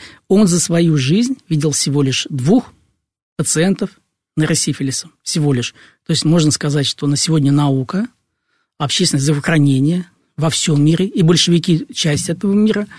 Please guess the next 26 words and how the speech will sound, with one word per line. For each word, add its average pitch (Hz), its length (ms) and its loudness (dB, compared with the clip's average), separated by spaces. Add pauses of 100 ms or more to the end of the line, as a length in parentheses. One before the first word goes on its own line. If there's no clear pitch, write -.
(440)
справились 185 720 0 (120)
с - 120 -12
этим 156 180 -2
заболеванием 147 480 2
успешно. 156 380 -2 (300)
Оно 214 260 6
эволюц-, 226 360 4
э, 208 80 2
спирохет 196 520 0
эволюционирует, 175 800 2 (380)
она, 170 440 0
м, 165 320 -6
под 151 200 -4
лечением 156 600 0
тоже 151 440 -2
изменяется, 185 640 0
ну, 196 60 0
как 175 180 -4
вот 143 120 -10 (100)
ковид. 127 340 -4
То - 240 -20
есть - 140 -12
мы 160 100 0
же 147 140 -2
имеем 156 320 0
дело 165 280 0